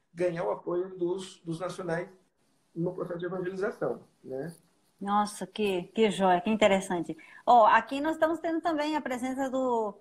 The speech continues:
Speaker 2: presbítero Azor Ferreira, nosso, nosso, é, grande, é, precursor, né, da, da, da J M E, A P M T, graças a Deus pela vida dele, sempre envolvido na obra missionária.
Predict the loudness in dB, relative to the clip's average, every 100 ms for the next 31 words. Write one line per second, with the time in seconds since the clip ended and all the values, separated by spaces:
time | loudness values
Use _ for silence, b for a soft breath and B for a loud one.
0 | _ -4 -2 -2 0 4 4 4 0 -2
1 | -2 2 4 4 2 -2 -2 -2 -4 B
2 | B B B _ -2 0 -2 -8 _ -20
3 | -18 -4 2 4 4 2 0 -2 -6 -12
4 | -16 -8 2 4 4 2 2 2 0 -4
5 | b b b _ -2 -2 -2 -12 _ 2
6 | 2 4 2 0 2 6 6 6 4 6
7 | 6 4 2 0 2 0 0 0 0 0
8 | -6 -4 -4 0 -2 -2 -6 -4 -2 -2
9 | -2 -2 0 4 2 2 -18 -20 _ -10
10 | -6 -6 -8 2 4 4 -2 -4 -4 -8
11 | -8 -6 -6 -6 -8 -8 -6 -6 -8 -10
12 | -10 -8 -4 -4 -2 -4 -4 0 0 -2
13 | -8 -12 -8 0 0 0